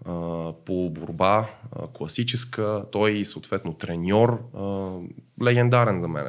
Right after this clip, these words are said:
Той е невероятен човек с огромно сърце. А, направих му впечатление, той ме видя там, оказа се, че живеем в Надежда, една и съща улица от седем години.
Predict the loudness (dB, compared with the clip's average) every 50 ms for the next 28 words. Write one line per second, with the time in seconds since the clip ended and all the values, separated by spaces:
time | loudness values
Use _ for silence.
0 | -6 -6 -4 -4 -4 -4 -4 -2 0 0 2 2 2 2 0 0 -4 -4 -4 -4
1 | -4 -4 -4 -4 -2 -2 -2 -2 -4 -6 -10 -6 0 0 0 0 0 -4 -10 -14
2 | -14 -16 -16 -18 -18 -20 -20 -20 -20 -20 _ -20 _ _ 6 6 8 8 8 6
3 | 4 4 4 4 4 4 4 2 0 0 0 0 0 0 2 4 6 6 6 6
4 | 4 2 -2 -2 0 2 4 4 4 4 4 2 4 6 6 4 4 4 2 -2
5 | 2 4 4 6 4 2 0 0 0 4 4 6 6 4 4 2 0 2 4 4
6 | 4 6 6 6 6 4 4 2 -2 -2 0 4 4 4 4 4 2 0 2 4
7 | 4 4 4 4 2 2 4 6 6 6 4 2